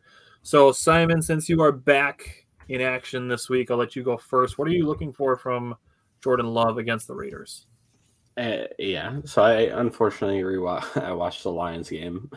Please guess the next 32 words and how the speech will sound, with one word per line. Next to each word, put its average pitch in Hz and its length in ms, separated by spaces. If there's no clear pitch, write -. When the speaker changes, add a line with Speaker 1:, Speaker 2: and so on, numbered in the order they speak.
Speaker 2:
<laughs> - 220
after - 320
I 85 120
got 67 100
back - 400
'cause - 180
I 87 60
missed, 87 480
um, 85 480
I 107 80
missed 98 320
it. 104 120
I 92 100
kinda 110 240
checked - 240
the 95 60
score 92 380
afterwards, 101 680
and, 87 480
um, 87 460
it 82 180
was 92 240
definitely 110 400
worse 92 400
than 87 180
the 90 100
score 87 520
indicated, 82 580
at 85 100
least 101 280
from 92 420
my 85 220